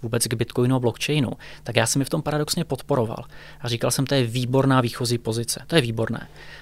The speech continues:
A, eh, tito lidé, když byli otevřeni tomu si o tom více nastudovat, tak po několik letech dneska jsou to velící fanoušci Bitcoinu.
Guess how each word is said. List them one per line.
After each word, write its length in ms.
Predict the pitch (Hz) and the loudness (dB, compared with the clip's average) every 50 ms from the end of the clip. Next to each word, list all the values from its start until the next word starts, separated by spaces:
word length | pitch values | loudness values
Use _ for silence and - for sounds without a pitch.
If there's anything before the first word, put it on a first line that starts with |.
| - - - | -8 0 2
A, 380 | - 117 113 110 107 107 - - | 2 4 4 4 4 4 2 0
eh, 280 | - - 113 107 - - - - | -8 -12 -10 -10 -10 -10 -6 0
tito 220 | - 151 - 226 | 0 4 6 6
lidé, 240 | 233 196 147 123 113 | 6 6 6 4 2
když 140 | 120 123 117 | 2 0 2
byli 160 | 117 147 160 | 4 2 2
otevřeni 440 | - 147 - 147 139 139 156 160 156 | 2 2 -2 -2 -2 0 0 0 0
tomu 200 | - 151 151 147 | 0 0 0 0
si 100 | - 151 | 0 -2
o 40 | 143 | -2
tom 140 | - 160 | -2 -2
více 240 | 143 143 - - 190 | -2 0 -2 -2 0
nastudovat, 600 | 180 165 - - - 143 127 110 113 - - - - - - - | 0 0 0 0 2 2 2 2 0 -4 -8 -12 -16 -20 -14 -8
tak 160 | - 120 - | -8 -8 -6
po 120 | - - 139 | -2 2 2
několik 360 | 139 135 - 156 151 156 - | 2 4 4 2 2 2 0
letech 220 | 147 135 - 135 | -2 -2 -2 -2
dneska 240 | - 127 - - - | 0 0 0 0 -2
jsou 120 | 131 139 131 | -2 -2 0
to 140 | 151 135 | 2 4
velící 300 | 123 131 139 151 - 180 | 4 4 4 2 0 -2
fanoušci 360 | 170 - 147 139 139 - - 165 | -2 0 0 0 0 0 -2 -2
Bitcoinu. 440 | 170 170 - - 170 160 123 - | -2 -2 -2 0 0 0 0 -2